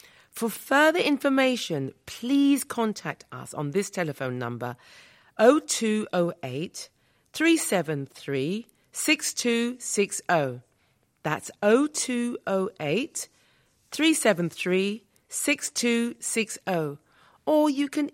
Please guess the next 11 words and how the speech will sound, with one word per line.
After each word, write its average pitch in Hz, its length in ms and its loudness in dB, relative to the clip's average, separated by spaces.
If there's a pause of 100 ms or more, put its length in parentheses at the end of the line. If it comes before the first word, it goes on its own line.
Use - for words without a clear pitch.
email 208 640 2 (600)
information 277 1000 2 (520)
at 170 260 -2 (100)
enfieldvision 202 1160 0 (260)
dot 202 380 2
org 170 400 0 (420)
dot - 340 0
U 165 240 -8
K. - 440 -8 (1900)
And 220 180 4
now 294 200 6